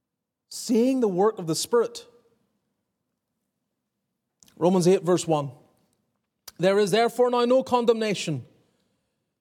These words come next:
to them which are in Christ Jesus, who walk not after the flesh, but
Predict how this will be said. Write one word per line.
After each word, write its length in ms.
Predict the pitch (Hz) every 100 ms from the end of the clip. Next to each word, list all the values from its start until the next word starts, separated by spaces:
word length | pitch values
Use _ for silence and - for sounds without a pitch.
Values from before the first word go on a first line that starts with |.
| _ _
to 80 | -
them 260 | 147 185 196
which 160 | 196
are 240 | 196 196 196
in 360 | 196 214 233
Christ 480 | 220 220 208 202 -
Jesus, 720 | - 180 131 113 - - - _ _ _ _ _ _ _ _ _ _ _ _
who 80 | 143
walk 420 | 139 180 214 208
not 180 | 202 208
after 340 | 214 214 208
the 120 | 196 185
flesh, 420 | 196 202 202 -
but 160 | 185